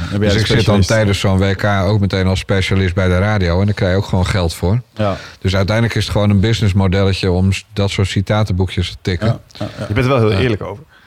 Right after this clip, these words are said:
Speaker 2: Ja, waarom zou je erom liegen?
Speaker 3: Ja, dat weet ik niet, omdat
Speaker 2: Ja.
Speaker 3: sommige auteurs ook nog wel eens, eh, "Ja, ik heb een boodschap te brengen" en zo. En, eh, deze
Speaker 2: Ja.
Speaker 3: inspiratie wil ik mensen graag meegeven.
Speaker 2: Ik vind wel dat ik dat op het gebied van buttkicken en, eh, en zelfmanagement wel doe. Eh, dat ik daar wel een boodschap mee geef.
Speaker 3: Hmm.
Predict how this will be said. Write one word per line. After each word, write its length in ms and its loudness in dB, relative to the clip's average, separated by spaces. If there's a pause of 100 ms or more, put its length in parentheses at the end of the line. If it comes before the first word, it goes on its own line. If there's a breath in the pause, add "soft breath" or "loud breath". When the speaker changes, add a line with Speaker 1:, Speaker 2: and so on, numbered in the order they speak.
(160 soft breath)
Speaker 2:
Ja, 80 0
waarom 200 2
zou 120 2
je 60 2
erom 140 0
liegen? 400 0
Speaker 3:
Ja, 100 -6
dat 80 -6
weet 100 -2
ik 60 -4
niet, 140 -2
omdat 160 -2
Speaker 2:
Ja. 60 0
Speaker 3:
sommige 200 2
auteurs 320 2
ook 100 2
nog 160 0
wel 160 2
eens, 200 0
eh, 120 0
"Ja, 120 -4
ik 80 -8
heb 100 -8
een 100 0
boodschap 360 -2
te 80 -8
brengen" 440 0
en 120 -4
zo. 360 0
En, 140 -2
eh, 80 -2
deze 220 2
Speaker 2:
Ja. 60 -2
Speaker 3:
inspiratie 580 -2
wil 100 0
ik 60 -2
mensen 240 -4
graag 160 -4
meegeven. 300 -2
Speaker 2:
Ik 80 0
vind 100 2
wel 140 2
dat 100 2
ik 120 -2
dat 160 0
op 60 2
het 100 -2
gebied 280 0
van 380 2
buttkicken 640 0
en, 280 2
eh, 400 2
en 120 4
zelfmanagement 800 2
wel 200 2
doe. 200 2 (540)
Eh, 200 0
dat 80 2
ik 100 -2
daar 120 0
wel 120 2
een 100 4
boodschap 440 0
mee 180 2
geef. 320 0
Speaker 3:
Hmm. 200 0